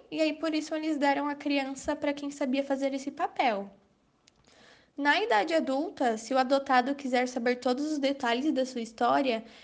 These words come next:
ele tem todo o direito, por mais difícil que seja. Tem alguns depoimentos de adultos que expressam que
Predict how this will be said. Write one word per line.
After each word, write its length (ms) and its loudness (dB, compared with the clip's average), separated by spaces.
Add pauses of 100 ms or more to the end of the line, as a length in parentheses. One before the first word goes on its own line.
(180)
ele 240 0
tem 200 -2
todo 280 2
o 40 2
direito, 760 0 (100)
por 80 -4
mais 240 -2
difícil 480 -2
que 160 -6
seja. 500 -4 (640)
Tem 140 -2
alguns 320 -2
depoimentos 800 0
de 60 -2
adultos 640 -4
que 260 -2
expressam 720 2
que 560 -2